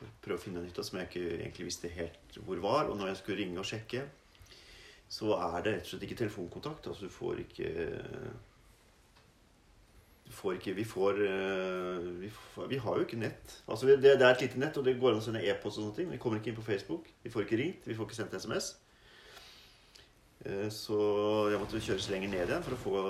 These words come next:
telefonkontakt, og så opp igjen, og så gikk jeg innover her i tusmørket, og heldigvis var det, eh, ikke så mer enn en drøy kilometer å gå før, og hytta lå der veldig fint og synlig til stedet.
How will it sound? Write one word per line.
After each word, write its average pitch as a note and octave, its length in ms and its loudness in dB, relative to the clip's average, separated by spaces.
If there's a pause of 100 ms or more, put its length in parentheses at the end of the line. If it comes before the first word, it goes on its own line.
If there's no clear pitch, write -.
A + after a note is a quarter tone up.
(160)
telefonkontakt, G2 560 -8
og - 60 -8
så - 140 -6
opp - 140 -6
igjen, E3+ 180 -4
og A2+ 80 -8
så - 160 -8
gikk F#2 400 -8
jeg F2 80 -6
innover E2+ 220 -8
her E2 80 -6
i - 80 -14
tusmørket, - 560 -10
og E2+ 320 -2
heldigvis F#2+ 340 -4
var F2+ 120 -2
det, E2 100 -4 (1080)
eh, D2 280 -8 (100)
ikke - 300 -8
så E2 280 -6
mer D#2+ 220 -6
enn E2 80 -8
en E2+ 240 -8
drøy E2+ 160 -4
kilometer E2+ 440 -10
å E2 60 -8
gå F#2 280 -4 (240)
før, F2 240 -4
og - 80 -8
hytta F#2 260 -8
lå F2+ 200 -4
der F2+ 200 -6 (1300)
veldig F#2 220 -8
fint D#2+ 320 -10
og - 60 -8
synlig E2 300 -8
til - 100 -10
stedet. - 300 -8